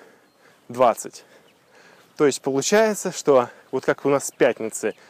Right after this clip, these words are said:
вечером этот экспромт начался, и вот только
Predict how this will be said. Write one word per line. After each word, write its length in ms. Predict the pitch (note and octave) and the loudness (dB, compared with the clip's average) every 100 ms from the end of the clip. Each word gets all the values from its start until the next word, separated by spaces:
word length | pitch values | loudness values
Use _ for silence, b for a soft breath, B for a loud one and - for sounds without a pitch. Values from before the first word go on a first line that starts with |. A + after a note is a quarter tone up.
| b - | b -2
вечером 640 | D3 C3+ C3 A#2 G#2 G2+ _ b b b b - | 0 0 -2 -4 -6 -12 _ b b b b 0
этот 240 | B2 A#2+ - | 0 0 -4
экспромт 520 | - - D3 C3 - | -4 2 2 2 0
начался, 600 | C3 D3+ C#3+ - G3+ G#3+ b b b - | -2 0 0 0 0 -2 b b b -2
и 80 | |
вот 140 | C#3 C#3+ | 0 4
только 420 | C#3+ - C#3+ | 2 4 2